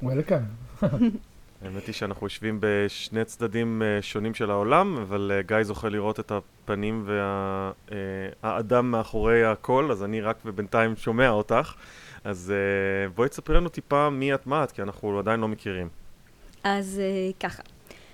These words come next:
Speaker 3: אני עושה כרגע דוקטורט בסוציולוגיה של קפה. אה, אני
Speaker 2: מהמם.
Speaker 3: חיה בפריז, וזה גם המקום שאותו אני חוקרת. אה, מה שאני מנסה בעצם, אה, לחקור או להבין, זה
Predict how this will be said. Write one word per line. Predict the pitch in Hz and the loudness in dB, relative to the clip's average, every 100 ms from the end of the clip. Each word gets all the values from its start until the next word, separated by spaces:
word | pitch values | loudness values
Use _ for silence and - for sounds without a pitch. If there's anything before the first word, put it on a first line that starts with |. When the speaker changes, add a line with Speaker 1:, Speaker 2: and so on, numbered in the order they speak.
| - | -14
Speaker 3:
אני | - 196 214 226 226 226 233 | -6 -2 0 2 2 2 0
עושה | 185 - | -4 -6
כרגע | 185 185 175 170 156 | -8 -6 -6 -6 -8
דוקטורט | 151 - 165 160 - - - - - - - | -10 -8 -4 -4 -4 -10 -20 -20 -20 -20 -10
בסוציולוגיה | 196 180 180 180 175 175 - 180 202 247 302 339 | -4 -2 0 0 0 -4 -6 -4 0 2 2 0
של | - | -2
קפה. | 320 330 269 | -2 -4 -6
אה, | - - - - - 190 | -8 -20 -20 -20 -14 -8
אני | 180 | -6
Speaker 2:
מהמם. | 180 185 | -4 -4
Speaker 3:
חיה | - 214 208 196 | -2 0 0 0
בפריז, | 175 170 165 156 - 160 277 427 392 - | 0 0 -2 -6 -8 -2 2 2 0 -6
וזה | 190 165 175 175 175 175 190 240 | -10 -6 -2 -2 -2 -4 -4 0
גם | 254 | 2
המקום | 262 277 320 | 2 2 2
שאותו | 294 269 269 | 2 0 2
אני | 269 | 2
חוקרת. | 277 269 226 220 - - - - - - - | 0 -2 -4 -4 -8 -16 -20 -20 -20 -18 -8
אה, | 185 185 180 180 | -4 -2 -2 -2
מה | 202 226 | 0 2
שאני | 226 277 247 | 4 4 4
מנסה | 208 202 220 214 208 208 190 | 2 0 0 2 2 0 0
בעצם, | 190 - 214 196 160 | -2 -2 -4 -2 -2
אה, | |
לחקור | 156 - - 339 254 | -6 -2 4 4 4
או | |
להבין, | 190 190 247 359 359 - - - - - | -2 -2 2 4 4 -2 -20 -20 -18 -8
זה | 180 180 | -6 -2